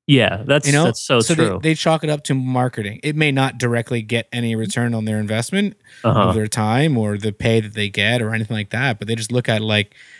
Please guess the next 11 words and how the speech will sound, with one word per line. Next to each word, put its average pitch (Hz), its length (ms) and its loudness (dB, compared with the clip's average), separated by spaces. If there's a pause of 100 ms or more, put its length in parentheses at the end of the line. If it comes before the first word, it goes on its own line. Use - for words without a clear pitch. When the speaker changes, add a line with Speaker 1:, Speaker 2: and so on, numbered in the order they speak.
(220)
Speaker 2:
even 170 200 2
if 156 120 2
they 139 120 2
know 127 380 2
they're 127 100 -2
not 135 180 -2
gonna 143 120 -2
get 123 160 -2
work 123 200 -8
from 156 200 -8
it, 170 140 -8